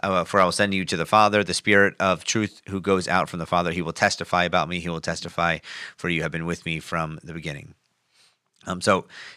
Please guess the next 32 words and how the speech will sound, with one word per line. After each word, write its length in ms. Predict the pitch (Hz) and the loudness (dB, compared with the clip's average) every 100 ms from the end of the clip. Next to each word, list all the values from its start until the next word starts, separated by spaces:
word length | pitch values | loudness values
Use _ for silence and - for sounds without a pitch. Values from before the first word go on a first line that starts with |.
| _ 151 | _ 2
each 180 | 190 | 4
of 80 | 151 | 2
these 180 | 123 104 | 2 2
things, 240 | 120 92 | 2 2
again, 300 | 92 101 95 | 0 0 0
and, 340 | 53 92 - 95 - - - | -2 -10 -12 -20 -12 -10 -8
and 140 | - 107 | -4 -2
this 160 | 113 | 0
is 140 | 117 98 | 0 2
what's 220 | 113 - | 2 2
been 100 | 104 | 0
sh-, 140 | - | 0
kinda 180 | - 98 | 2 0
shaping 220 | - 104 | 2 2
my 100 | 92 | 0
heart 300 | 82 104 - | 2 2 2
to 60 | 92 | -2
understand 520 | 95 87 - 98 85 | -4 -2 0 -2 -2
why 240 | 80 87 90 | 0 0 2
there's 220 | 87 85 | -2 -2
so 100 | 95 | -4
much 140 | 82 | -4
discrepancy, 720 | - 82 - 95 90 - 76 - - - - | -4 -2 -2 -2 -2 -6 -6 -10 -20 -20 -14
is, 80 | - | -4
like, 120 | 92 | -2
Jesus' 280 | 80 110 107 | 0 0 0
prediction 540 | - 95 85 98 101 90 | -4 -4 0 0 0 -2
of 140 | 92 | -4
the 80 | 85 | -4
Holy 180 | 90 90 | -4 -4
Spirit 340 | - 95 80 | -2 -2 -4
coming 400 | - 90 80 73 | -4 -2 -2 -6